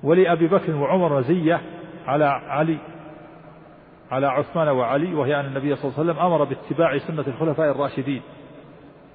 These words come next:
ولم يأمرنا في الاقتداء في الأفعال إلا بأبي بكر وعمر، فقال: "اقتدوا بالذين من بعدي أبي بكر وعمر"، والاقتداء أخص من الاتباع، إذ أن،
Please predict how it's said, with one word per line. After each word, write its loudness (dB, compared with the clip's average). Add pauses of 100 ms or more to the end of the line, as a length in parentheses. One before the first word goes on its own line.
(120)
ولم 4
يأمرنا 2
في -6
الاقتداء 0
في -4
الأفعال 0
إلا 0
بأبي -2
بكر -2
وعمر، -2 (100)
فقال: 2 (360)
"اقتدوا 2
بالذين 0
من -8
بعدي 0
أبي -2
بكر -2
وعمر"، -2 (580)
والاقتداء 2
أخص -4
من -2
الاتباع، 2 (1500)
إذ -6
أن، -2